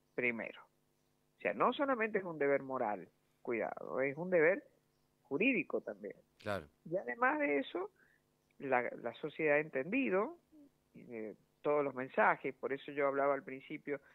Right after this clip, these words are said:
Speaker 1: de que no, que sea un efecto multiplicador. Si yo sé que al lado de mi casa están golpeando a los niños, si yo escucho cómo lloran, no hago nada, y soy cómplice por omisión. A mí me,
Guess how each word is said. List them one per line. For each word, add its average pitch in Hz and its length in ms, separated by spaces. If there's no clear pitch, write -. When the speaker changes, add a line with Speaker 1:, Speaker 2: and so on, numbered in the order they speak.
Speaker 1:
de 143 140
que 123 340
no, 127 400
que 135 120
sea 160 140
un 156 80
efecto 156 320
multiplicador. 127 800
Si 220 120
yo 277 120
sé 196 220
que 135 80
al 123 120
lado 127 240
de 127 80
mi 123 120
casa 123 320
están 123 240
golpeando 120 400
a - 40
los 117 120
niños, 101 320
si 151 100
yo 190 140
escucho 208 420
cómo 123 260
lloran, 117 380
no 143 100
hago 233 160
nada, 120 400
y 160 180
soy 190 140
cómplice 202 420
por 123 160
omisión. 117 460
A 120 80
mí 160 140
me, 160 200